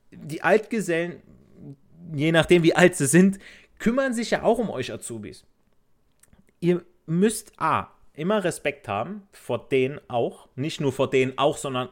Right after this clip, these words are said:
vor allen, ja, weil die Altgesellen, die entscheiden sich selber dazu, „Hey, ich mache einen Meister, ich mache einen nicht.“ Ja, klar, entscheidet sich's teilweise zwischen Daumen und Zeigefinger, „Ah, Meister kostet.“ Ich hab dazu auch schon mal eine Podcast-Folge gemacht, ja, was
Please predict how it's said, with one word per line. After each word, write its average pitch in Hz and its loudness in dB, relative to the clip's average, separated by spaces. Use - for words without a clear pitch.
vor - -2
allen, 151 0
ja, 143 -4
weil 135 0
die 143 -4
Altgesellen, 175 4
die 143 2
entscheiden 156 -2
sich 139 -8
selber 147 2
dazu, 110 -2
„Hey, 131 4
ich - -10
mache 117 -2
einen 127 -6
Meister, 139 -2
ich 127 -6
mache 139 -4
einen 147 -10
nicht.“ 147 -8
Ja, 123 0
klar, 175 0
entscheidet 139 -4
sich's - -10
teilweise 139 2
zwischen 135 -8
Daumen 139 0
und 127 -6
Zeigefinger, 147 -6
„Ah, 151 -4
Meister 143 -4
kostet.“ 156 -4
Ich - -12
hab 139 -2
dazu 143 2
auch 143 0
schon 143 -6
mal 139 -4
eine 131 -4
Podcast-Folge 143 -2
gemacht, 156 -2
ja, 156 0
was 143 -4